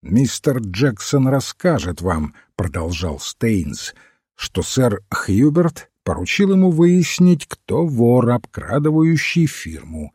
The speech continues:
и он представил сэру Хьюберту требуемые сведения накануне его исчезновения». «Да», сказал отец Браун, — «я теперь знаю, куда он исчез.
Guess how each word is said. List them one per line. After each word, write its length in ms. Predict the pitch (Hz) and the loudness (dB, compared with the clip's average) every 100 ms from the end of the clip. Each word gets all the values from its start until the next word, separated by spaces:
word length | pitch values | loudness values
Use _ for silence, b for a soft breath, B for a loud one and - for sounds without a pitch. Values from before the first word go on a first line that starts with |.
| _ _ _ _ - | _ _ _ _ -8
и 60 | |
он 260 | 92 165 160 | -2 0 2
представил 800 | 180 165 - - 190 127 98 95 | 2 2 -2 -2 0 2 0 -2
сэру 320 | - 131 107 | 0 0 0
Хьюберту 720 | - 139 156 127 110 104 85 b b b _ | 0 2 2 2 0 -2 -4 b b b _
требуемые 840 | - 95 156 120 127 120 120 110 | -2 2 2 4 4 6 6 4
сведения 800 | 104 - 104 190 120 98 76 73 | 2 -2 0 0 0 -2 -4 -8
накануне 600 | 76 107 110 143 175 170 | -4 -2 2 2 4 2
его 240 | 165 165 165 | 2 4 4
исчезновения». 1000 | 139 - 170 156 170 147 80 - - - _ _ _ _ _ _ _ _ _ | 2 -2 0 2 2 2 -2 -8 -18 -20 _ _ _ _ _ _ _ _ _
«Да», 540 | 127 127 127 131 107 - _ _ _ - | -2 2 4 2 0 -6 _ _ _ -14
сказал 420 | - 107 87 92 | -6 -4 -2 -2
отец 300 | 90 95 76 | -4 -6 -8
Браун, — 420 | 71 - - - _ _ _ _ _ _ _ - | -12 -12 -14 -20 _ _ _ _ _ _ _ -2
«я 120 | 190 | 0
теперь 320 | 190 180 196 | 0 2 0
знаю, 500 | 170 202 202 120 78 | 4 2 4 2 -2
куда 280 | - 139 165 | -2 2 2
он 200 | 160 160 | 2 0
исчез. 560 | 151 - - - - | -2 -6 -8 -10 -18